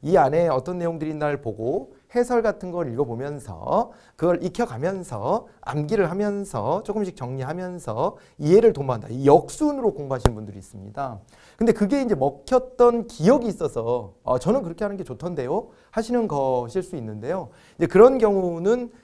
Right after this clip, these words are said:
이게 언제 먹혔던 기억인 거냐면 우리가 중고등학교 중간고사, 기말고사에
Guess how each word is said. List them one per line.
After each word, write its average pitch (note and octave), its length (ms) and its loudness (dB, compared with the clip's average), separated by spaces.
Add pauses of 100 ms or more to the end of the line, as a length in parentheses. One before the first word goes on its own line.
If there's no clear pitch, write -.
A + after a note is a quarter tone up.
(160)
이게 F#3 200 6
언제 F#3+ 380 6
먹혔던 F3+ 560 -2
기억인 C#3+ 340 -2
거냐면 C3 540 -2 (300)
우리가 E3+ 340 0
중고등학교 E3+ 880 -4
중간고사, E3 640 -6
기말고사에 D#3 840 -6